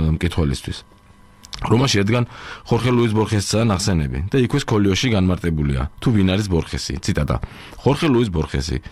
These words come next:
თანამედროვე არგენტინელი მწერალი, რეაქციონერი. აშკარაა, რომელიღაც საბჭოთა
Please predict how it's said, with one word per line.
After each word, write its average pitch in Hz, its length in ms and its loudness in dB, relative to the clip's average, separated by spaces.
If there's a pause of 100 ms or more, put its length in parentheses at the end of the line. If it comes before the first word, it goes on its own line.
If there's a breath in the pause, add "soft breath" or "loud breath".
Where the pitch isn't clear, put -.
თანამედროვე 113 480 2
არგენტინელი 95 480 2
მწერალი, 73 480 0
რეაქციონერი. 76 800 0 (520 loud breath)
აშკარაა, 123 400 2
რომელიღაც 107 480 2
საბჭოთა 98 360 0